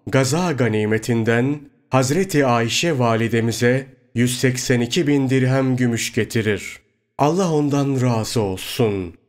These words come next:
Hazreti Ayşe validemiz bu ganimetin hepsini fakirlere dağıtır. O sırada kendisi oruçluymuş.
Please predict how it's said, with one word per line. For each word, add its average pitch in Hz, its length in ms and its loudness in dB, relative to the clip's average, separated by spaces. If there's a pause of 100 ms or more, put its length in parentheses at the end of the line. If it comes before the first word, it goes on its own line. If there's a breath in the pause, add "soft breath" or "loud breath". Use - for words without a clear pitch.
(180)
Hazreti 143 560 0
Ayşe 113 500 0
validemiz 107 960 -2 (260)
bu 113 200 0
ganimetin 131 680 2
hepsini 127 720 -2 (240)
fakirlere 139 720 0
dağıtır. 101 680 -4 (340)
O 165 120 2
sırada 127 680 -2 (320)
kendisi 123 520 0
oruçluymuş. 143 1120 -2